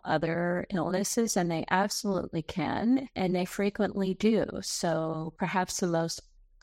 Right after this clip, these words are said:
common other mental health concern for people with bipolar disorder is an anxiety disorder.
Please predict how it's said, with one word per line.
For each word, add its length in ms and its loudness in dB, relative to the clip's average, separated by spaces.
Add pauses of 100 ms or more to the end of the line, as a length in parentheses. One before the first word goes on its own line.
(180)
common 640 4 (120)
other 500 4
mental 480 2
health 320 2
concern 540 2
for 140 -2
people 340 2
with 180 -2
bipolar 400 2
disorder 400 0
is 160 0
an 80 0
anxiety 720 0
disorder. 680 0